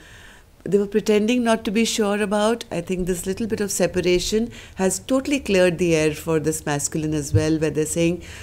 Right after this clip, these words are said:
"Oh my God, I see it clearly now. This is my person. I mean, I was not seeing clearly the value of my partner. My partner is the most gorgeous one. They are the ones that anyone would like to have, and I had them, and I kind of,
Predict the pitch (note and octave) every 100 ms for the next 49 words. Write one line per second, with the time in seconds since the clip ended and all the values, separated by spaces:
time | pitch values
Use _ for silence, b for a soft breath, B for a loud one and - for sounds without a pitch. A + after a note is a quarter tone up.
0 | B B A3+ A#3 G3 F3 E3 E3 E3+ G#3
1 | G3+ G3 F#3+ G3 F#3+ F3+ E3 D#3 D3+ D#3
2 | - D#3 F#3 - G3 F#3+ F3+ F3 G#3+ A#3+
3 | - D#3+ B2+ B2+ B B B - F3 F3
4 | - E3+ E3 E3 E3+ E3+ E3 E3 D3+ D#3
5 | G#3 G#3+ B3+ D4 D#4 G3+ F3 D#3+ E3 E3
6 | D#3+ D3+ E3 F3+ G#3+ G3 G3 G3 G3 G3
7 | G3 G#3 D4 - B B B - E3 F3
8 | E3+ E3 F#3 F3+ F#3 G3 F#3+ F#3 F#3+ -
9 | F#3+ F#3 F3 G#3 - G3+ G#3 A3 F#3 E3+
10 | E3 F3 F3 F3+ E3+ - B B B B
11 | F3 - - A3+ D4 D4 B3 G#3 F3+ F3+
12 | F3 F3+ F#3+ F3 F3 F3 E3 E3+ F3+ G3
13 | D4+ C#4 F#3+ F#3 F#3+ - E3+ E3+ E3+ F3+
14 | F3 E3+ F#3